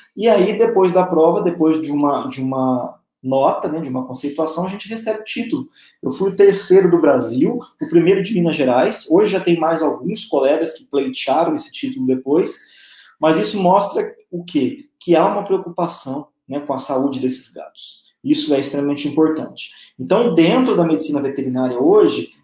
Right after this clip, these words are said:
eu me dedico aos gatos, eu ainda tenho mais duas especialidades, que são a oftalmologia, né, eu adoro olhos, hoje eu atendo muito oftalmo, tenho deixado de atender, né, onde eu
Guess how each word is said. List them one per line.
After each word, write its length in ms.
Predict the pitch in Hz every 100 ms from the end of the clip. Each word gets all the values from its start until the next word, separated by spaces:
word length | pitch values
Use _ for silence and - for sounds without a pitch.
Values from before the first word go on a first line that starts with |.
| -
eu 80 | 175
me 80 |
dedico 320 | 190 170 170 175
aos 220 | 165 131
gatos, 440 | 139 202 - - 165
eu 80 |
ainda 180 | 196 202
tenho 160 | 190 185
mais 180 | 175 170
duas 240 | 208 214
especialidades, 920 | - 196 175 180 160 151 135 - - - _ _ - _ -
que 120 | 170
são 460 | 170 - 160 156 151
a 100 | 147
oftalmologia, 960 | 190 - 175 170 139 113 135 233 262 -
né, 140 | 139 170
eu 60 |
adoro 440 | 151 - 151 165 127
olhos, 680 | 127 147 - 113 - - _ _ - -
hoje 520 | 147 196 190 170 165
eu 120 | 160 160
atendo 360 | 160 165 160
muito 360 | 151 190 226 175
oftalmo, 680 | - - 131 123 165 202 - _ _
tenho 500 | - 220 262 262 240
deixado 720 | 208 190 175 - 175 208 202 170
de 80 |
atender, 460 | 175 170 135 139 196
né, 80 | 185
onde 160 | 160
eu 200 | 151 151